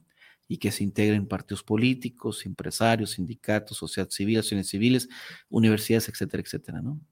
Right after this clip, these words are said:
Que nos ayuden a construir la paz, pero que todos tengan una tarea específica. Incluso la, crear la Comisión de Paz es un órgano intersecretarial para que cada secretaría tenga un programa precisamente con el tema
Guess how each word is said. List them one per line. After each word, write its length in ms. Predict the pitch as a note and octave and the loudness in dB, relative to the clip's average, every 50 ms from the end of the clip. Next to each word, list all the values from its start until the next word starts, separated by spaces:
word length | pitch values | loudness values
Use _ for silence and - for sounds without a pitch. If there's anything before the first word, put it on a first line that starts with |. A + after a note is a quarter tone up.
| _ _ _ _ _ | _ _ _ _ _
Que 100 | - - | -8 -6
nos 120 | F#2+ - - | -4 0 2
ayuden 300 | G2+ G#2+ A#2+ C#3 D#3+ D3+ | 6 10 10 12 12 10
a 80 | C3 | 8
construir 640 | A2 A#2 A2 - - G#2+ A2 A2+ B2 B2 A2+ - - - | 6 2 0 0 2 6 8 10 10 8 8 4 -2 -8
la 140 | - F#2 - | -8 -8 -8
paz, 340 | - - - - - - _ _ _ _ _ _ _ _ - | -8 -10 -12 -12 -14 -20 _ _ _ _ _ _ _ _ -2
pero 240 | G#2+ G#2+ G#2 G#2 | 0 0 0 0
que 120 | G#2 - G2 | 0 -2 -2
todos 500 | - - A2+ A2 A2+ A#2+ B2 A#2+ - - | 0 2 4 4 4 4 2 -4 -4 0
tengan 320 | - A2 G#2+ G#2+ A2 G#2+ | 0 2 2 2 0 -2
una 220 | G#2 G#2+ G#2+ G#2+ - | -2 -2 -2 -2 -2
tarea 380 | - G#2 G#2+ G#2+ G#2+ G#2 G2+ | -2 0 0 0 0 -2 -4
específica. 800 | A2 - - A2+ G#2 - C3+ C#3+ C#3 - A#2+ - - - - - _ _ _ _ _ _ _ _ _ _ _ _ - | -6 -6 -4 -4 -2 0 0 0 0 -2 -6 -6 -8 -16 -18 -18 _ _ _ _ _ _ _ _ _ _ _ _ -2
Incluso 760 | G#2+ A2 G#2 - A#2+ A#2+ A#2 A2+ - C3+ C#3 C#3+ C#3+ - _ _ _ _ _ _ _ _ _ _ _ _ _ _ _ | 0 0 0 4 4 4 6 6 6 4 4 4 2 -2 _ _ _ _ _ _ _ _ _ _ _ _ _ _ _
la, 180 | - A2+ A#2 | 2 2 2
crear 240 | - - A#2+ A#2+ B2+ | 4 6 8 8 10
la 120 | C#3 C#3+ C#3+ | 8 8 6
Comisión 360 | D3 B2 A#2 A#2 - B2+ C3 | 4 2 2 2 2 2 2
de 80 | C#3+ | 2
Paz 540 | C#3+ C#3 C3+ B2+ C#3+ D#3+ D#3 - - - - _ _ _ _ _ _ _ _ _ | 4 6 6 6 6 4 2 -4 -10 -12 -16 _ _ _ _ _ _ _ _ _
es 420 | - A2+ A2+ A2+ - - - - _ _ _ - | 2 2 2 2 2 -2 -8 -12 _ _ _ -2
un 160 | A#2 A#2 B2 | 2 4 6
órgano 300 | B2+ B2 C3 B2+ B2+ A#2+ | 6 6 6 4 4 4
intersecretarial 880 | A2+ A#2 A2+ G#2 - A2 G2+ - G#2 G2+ G#2 G#2+ G#2+ A#2 B2 B2+ B2 - | 2 2 0 -2 -2 -2 -4 -4 -6 -6 -4 -4 -4 -4 -4 -6 -8 -8
para 180 | - G#2 - - | -8 -8 -8 -8
que 140 | - F#2+ - | -10 -4 2
cada 240 | - A2+ B2 C#3 | 4 4 6 4
secretaría 480 | C3 - C3 D3+ D3 - - A2+ A2+ A2+ | 2 0 -4 -6 -6 -4 -4 -4 -4 -2
tenga 180 | - A2+ A#2 B2 | -4 -2 -2 -2
un 100 | B2+ B2 | -2 0
programa 580 | - C3 A#2 A2+ A2 G#2+ A2+ A#2 B2+ C3+ D3+ - - _ _ _ _ - | 0 2 2 2 2 2 2 0 0 -2 -4 -8 -16 _ _ _ _ -10
precisamente 680 | - G#2 G2 - A2+ A#2 G#2+ G#2+ G2+ G#2+ - B2+ B2+ - | -8 -6 -4 -2 -2 -2 -2 -2 -4 -4 -8 -10 -10 -10
con 140 | - G#2 G2 | -8 -8 -6
el 160 | G2 F#2+ F2+ | -6 -6 -4
tema 420 | - A2 G#2 G2+ G2+ G#2+ A#2+ B2 | -2 -2 -2 -2 -4 -6 -8 -10